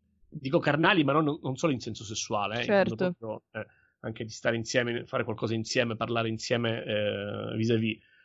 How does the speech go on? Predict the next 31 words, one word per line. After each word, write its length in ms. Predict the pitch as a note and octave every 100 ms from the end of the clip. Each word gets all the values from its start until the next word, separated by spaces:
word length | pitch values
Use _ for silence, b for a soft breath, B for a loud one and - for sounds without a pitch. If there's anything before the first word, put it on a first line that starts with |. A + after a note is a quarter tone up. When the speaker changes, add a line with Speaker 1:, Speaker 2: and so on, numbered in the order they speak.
| b
Speaker 1:
Ehm, 640 | A2+ A2 G#2+ G#2+ G#2+ G#2+ -
e 80 | -
quella 180 | - F#3+
roba 180 | F3+ F3
lì 100 | G#3+
fa 140 | D#3+ -
tanta 340 | C3+ C3 A#2
differenza, 580 | G#2+ - A2 G#2 G#2 G#2+
perché 320 | - A#2+ -
poi 440 | - C3+ D3 G#2 b b b
se 140 | _ A#2
invece 300 | C3+ E3 D3+
tu, 380 | D3+ D3+ A#2+ A2
eh, 240 | G#2 G#2 -
passi 320 | C3 - A2
più 200 | D#3 -
tempo 800 | C#3+ A#2+ G#2+ G#2 G#2+ G2+ G2+ G2
con... 680 | G2+ B2 A#2+ A2+ G#2+ G#2+ G2+ - _ _
Eh, 420 | - G#2 G2+ G2 G2+
con 160 | C#3 D#3
altri, 440 | A3 A#3 - A3
ma 120 | D#3+
sempre 400 | A#2+ F3 F3 D3+
mediato 640 | B2+ B2+ C3 C3+ C3+ - B2+
dal 180 | A#2 A2+
computer, 560 | B2 A2+ B2+ C3 B2
dalla 180 | A2+ A2
televisione, 1080 | A2+ A#2 A2+ G#2+ A#2+ A#2+ A#2 A#2 A2 A2 G#2+
da 120 | A2
Netflix, 720 | A#2+ A#2 A#2 - A2 A2+ - A2+ A2 b b b _
ehm, 920 | A#2 G#2+ G#2+ G#2 G2+ G#2 G2+ G#2 -